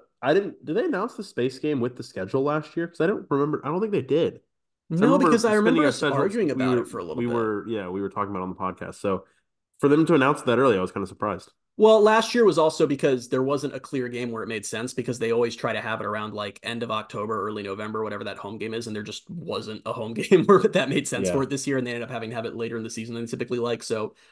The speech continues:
Speaker 2: I figured when we saw the schedule, it'd be B Y U or Arizona, and it is Arizona. Um, they are testing the space game magic, buddy. <laughs> They're, they're, they, I,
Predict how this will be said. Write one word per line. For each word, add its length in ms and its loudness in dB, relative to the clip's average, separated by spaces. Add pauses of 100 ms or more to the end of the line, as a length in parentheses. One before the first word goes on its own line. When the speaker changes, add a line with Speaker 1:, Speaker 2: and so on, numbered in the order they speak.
Speaker 2:
I 80 4
figured 320 6
when 100 6
we 60 2
saw 160 0
the 80 -4
schedule, 300 -4
it'd 80 -8
be 80 -6
B 140 -6
Y 100 -2
U 160 -6
or 80 -4
Arizona, 500 -6
and 160 -10
it 180 -8
is 360 -8 (640)
Arizona. 680 0
Um, 580 2
they 240 0
are 220 0
testing 480 -6
the 40 -10
space 220 -2
game 160 -6
magic, 260 -10
buddy. 440 -8
<laughs> 80 -6 (160)
They're, 240 2
they're, 360 2
they, 140 -4
I, 140 -2